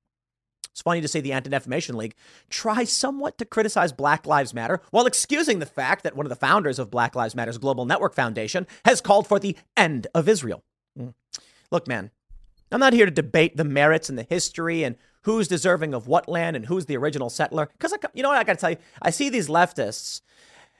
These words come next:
and they're like, "Israel are settler colonialists and the people who live there are settlers and blah, blah, blah." And it's just like, then you got people like, "Dude, this land was Judea before it and it was Jewish and all that stuff." And I'm like, "Look, man, it's war.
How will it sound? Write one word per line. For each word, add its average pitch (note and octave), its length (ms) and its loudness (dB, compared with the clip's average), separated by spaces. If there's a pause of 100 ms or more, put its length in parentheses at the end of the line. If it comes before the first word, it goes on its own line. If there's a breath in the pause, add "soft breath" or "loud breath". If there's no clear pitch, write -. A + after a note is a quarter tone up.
and A3 120 4
they're B3 100 4
like, G#3 240 4
"Israel A3 380 2
are D#3+ 80 6
settler - 340 2
colonialists F3 960 4
and C#3+ 80 -6
the C#3+ 60 -8
people A3+ 280 0
who F3 80 4
live F#3+ 180 2
there D#3+ 100 4
are B2 80 2
settlers D#3+ 480 4
and A#2 140 -6
blah, C3 180 4
blah, A2 220 -2
blah." G2+ 260 -6
And A2 100 -6
it's B2+ 140 -6
just D#3 220 -4
like, C#3 240 2
then F3 160 0
you A3 60 -2
got F#3+ 180 4
people E3+ 320 0
like, C3+ 320 2
"Dude, D#3 240 0
this D3 180 -2
land E3 320 -2
was C#3+ 180 -4
Judea G#3 480 0
before G#3+ 460 0
it D3 160 4
and C3+ 160 -4
it C3 40 0
was B2+ 200 -2
Jewish G3+ 400 0
and D3 80 -4
all D#3+ 160 2
that E3 100 2
stuff." C#3 260 -2
And C3+ 80 -6
I'm C3+ 100 -4
like, C3 240 -2
"Look, C3 180 -6
man, A2+ 260 -8 (600)
it's - 160 -8
war. B2 300 -4